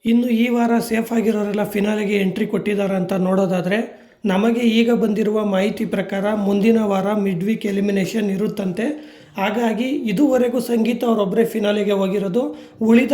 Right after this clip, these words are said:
ಐದು ಜನ ಇನ್ನೂ ಡೇಂಜರ್ ಝೋನಲ್ಲೇ ಇದ್ದಾರೆ. ನಾಳೆ ಏನಾರ ನಾಮಿನೇಷನ್ ಪ್ರಕ್ರಿಯೆ ನಡೀತು ಅಂದ್ರೆ ಬಿಗ್ ಬಾಸ್ ಮನೆ ಒಳಗಡೆ ಮಿಡ್ ವೀಕ್ ಎಲಿಮಿನೇಷನ್ ಕನ್ಫರ್ಮ್ ಆಯ್ತು ಅಂತಾನೆ ಅರ್ಥ.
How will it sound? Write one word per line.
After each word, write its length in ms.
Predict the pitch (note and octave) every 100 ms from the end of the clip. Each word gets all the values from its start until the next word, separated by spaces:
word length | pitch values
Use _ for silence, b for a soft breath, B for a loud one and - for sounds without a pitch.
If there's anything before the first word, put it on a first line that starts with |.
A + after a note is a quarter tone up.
| B3+
ಐದು 260 | A3+ A#3
ಜನ 220 | G3 G#3+
ಇನ್ನೂ 360 | A#3 A3+ G#3 A#3+
ಡೇಂಜರ್ 440 | F3 G#3+ A3+ A3+
ಝೋನಲ್ಲೇ 360 | F3+ G#3+ G#3+ G3+
ಇದ್ದಾರೆ. 640 | G3 F#3 G3+ A#3 D4 - -
ನಾಳೆ 360 | F#3 A3+ C4
ಏನಾರ 320 | B3+ B3+ C4 B3+
ನಾಮಿನೇಷನ್ 560 | G#3 A#3 A#3+ A#3 A#3+
ಪ್ರಕ್ರಿಯೆ 420 | - A3 - A#3
ನಡೀತು 420 | A3+ G3 A3 A#3 A#3
ಅಂದ್ರೆ 220 | A3+ A3
ಬಿಗ್ 280 | F#3 E3+ F3+
ಬಾಸ್ 240 | A3+ A3+
ಮನೆ 140 | A3+
ಒಳಗಡೆ 680 | G#3 G3 G3 G#3+ D4+ - - -
ಮಿಡ್ 280 | A#3 A#3 B3
ವೀಕ್ 220 | C#4+ -
ಎಲಿಮಿನೇಷನ್ 600 | A#3 A3+ A#3 F#3+ B3+ A#3+
ಕನ್ಫರ್ಮ್ 460 | A#3 G#3+ B3 B3 G#3
ಆಯ್ತು 300 | G#3 - A3
ಅಂತಾನೆ 340 | F#3+ G#3 A#3+
ಅರ್ಥ. 280 | F#3+ F3+